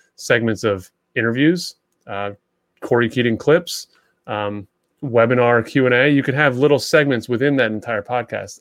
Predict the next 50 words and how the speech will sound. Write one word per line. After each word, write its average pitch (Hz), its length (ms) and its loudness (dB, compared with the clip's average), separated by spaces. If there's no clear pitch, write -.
And 127 200 -4
I 135 100 2
don't 165 180 4
wanna 147 200 2
use 131 320 2
this 120 380 -4
show 127 440 4
this 110 240 -6
morning 117 340 0
to 101 160 -10
dive 117 300 0
so 180 400 -2
deep 151 260 0
into 131 140 -2
the 117 100 -2
weeds 120 300 -2
and 110 100 -8
tell 117 140 -2
everyone 110 240 -4
how 110 180 -6
to 113 60 -4
create 113 240 -6
content 117 420 -6
from 107 320 -8
that 101 220 -6
pillar 139 240 0
content. 156 460 -6
But - 140 -2
the 113 60 -2
point 165 280 4
is, 117 160 4
like, 110 300 2
it 120 80 -6
doesn't 180 220 4
have 151 180 -2
to 147 60 -6
be 127 120 2
wake 113 320 0
up 113 260 0
and 113 140 -10
create 127 220 0
a 107 60 -2
LinkedIn 110 440 -4
post - 520 -10
and 113 140 -12
share 113 280 0
that, 95 200 -2
and 101 100 -10
that's 98 220 -10
it. 107 240 -6